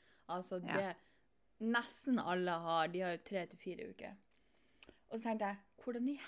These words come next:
Speaker 1: herrens navn skulle jeg klare det? Jeg er vant med å ha ei uke. I fjor så hadde jo jeg luksus. Jeg hadde jo to uker.
Speaker 2: Uff.
Speaker 1: Og i år så hadde jeg fem uker, men jeg tar jo ikke fem. Jeg tok, men jeg slo på stortromma,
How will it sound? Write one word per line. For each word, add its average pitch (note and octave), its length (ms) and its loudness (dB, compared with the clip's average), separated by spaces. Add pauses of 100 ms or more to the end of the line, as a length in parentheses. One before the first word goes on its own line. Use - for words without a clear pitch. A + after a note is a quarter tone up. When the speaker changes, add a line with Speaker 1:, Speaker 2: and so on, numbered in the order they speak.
(120)
Speaker 1:
herrens C#4 1900 2
navn G3+ 240 -2
skulle F#3 240 -4
jeg F#3 140 -8
klare G3+ 300 0
det? A3 180 0 (800)
Jeg B3+ 140 8
er A#3+ 40 4
vant A#3 420 4
med F#3+ 200 0
å F#3 60 -2
ha G3 240 0 (640)
ei B3+ 240 4 (100)
uke. G3 240 2
I F3+ 60 2
fjor D4+ 300 2
så G3 180 -4
hadde A#3 180 2
jo G3+ 80 4
jeg G#3+ 140 4
luksus. G3+ 340 -2
Jeg G3+ 80 -6
hadde A#3+ 300 6
jo F3+ 160 0 (240)
to F4 280 8 (220)
uker. E3+ 540 -6 (840)
Speaker 2:
Uff. F3 480 2 (440)
Speaker 1:
Og A3 100 4
i G#3 80 6
år C#4 160 8
så A#3 120 2
hadde G#3 180 6
jeg - 80 -10 (160)
fem F4 340 8
uker, F3+ 400 0
men F#3+ 140 -4
jeg G3 140 -2
tar G3+ 160 6
jo F3 80 0
ikke G3+ 180 -4
fem. G#3+ 220 4 (100)
Jeg F#3 240 -6
tok, G3 180 -2 (300)
men A3 100 4
jeg B3+ 100 6
slo D4+ 120 8
på B3 100 -2
stortromma, A#3 440 2